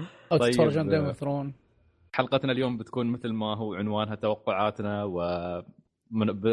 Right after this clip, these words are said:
Speaker 2: يعني الإي ثري، وبنناقش شو م-، شو الممكن يصير في إي ثري.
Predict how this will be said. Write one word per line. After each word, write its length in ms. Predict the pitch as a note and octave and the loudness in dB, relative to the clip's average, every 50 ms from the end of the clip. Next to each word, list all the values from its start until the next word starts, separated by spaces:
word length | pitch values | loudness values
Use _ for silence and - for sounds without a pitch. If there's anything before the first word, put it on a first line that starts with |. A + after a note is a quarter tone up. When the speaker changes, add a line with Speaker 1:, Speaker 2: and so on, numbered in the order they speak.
| A2 G#2 G2+ F#2+ | 4 2 2 0
Speaker 2:
يعني 220 | F2 F2 F#2 G#2 | -2 -2 -2 -2
الإي 180 | G#2 F2+ A2 G#2+ | -2 -2 -2 -4
ثري، 260 | - - A2+ G#2+ G#2+ | -2 -2 -2 -2 -2
وبنناقش 880 | G#2 F#2+ F2 G#2 G2+ F#2+ G2+ G#2 G#2 - G#2+ - - - - - - - _ _ _ _ _ _ _ - | -2 -4 -4 -4 -2 0 0 0 0 0 -4 -6 -8 -10 -12 -14 -16 -20 _ _ _ _ _ _ _ -2
شو 60 | A#2+ | 0
م-، 160 | A2 G#2 A2+ | 0 0 0
شو 120 | - - A#2+ | 0 0 0
الممكن 360 | G#2+ G#2+ G#2 G#2 - G#2 G2+ | 2 2 0 0 -2 -2 -4
يصير 300 | G2 - G#2 G2+ G2+ G2 | -2 -2 -2 -2 -2 -2
في 120 | - G2+ | -4 -6
إي 200 | G2 - G#2+ A2 | -4 -2 -2 -2
ثري. 400 | G#2+ - A2 G#2 G#2+ G#2+ - - | -2 -2 -2 -2 -2 -4 -6 -14